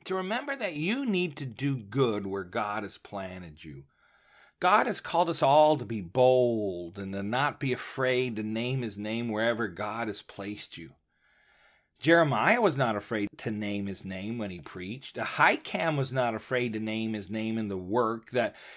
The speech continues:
he did in the government or business of his day. And I think we need to do the same thing today.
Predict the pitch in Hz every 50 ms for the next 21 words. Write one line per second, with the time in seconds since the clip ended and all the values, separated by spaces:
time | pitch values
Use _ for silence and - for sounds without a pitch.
0 | - - 135 127 113 98 120 117 117 113 123 113 107 95 90 104 98 107 104 120
1 | 117 117 120 120 117 113 107 90 90 110 110 107 - 120 110 - - 113 107 107
2 | 101 101 101 113 107 110 120 135 143 135 - _ _ _ _ _ _ _ _ _
3 | _ _ _ _ _ _ _ _ _ - 131 147 180 233 262 240 233 190 175 170
4 | 170 170 175 165 165 165 151 185 180 160 165 - - 185 190 196 185 - 202 190
5 | 202 196 190 180 220 247 294 269 190 120 - -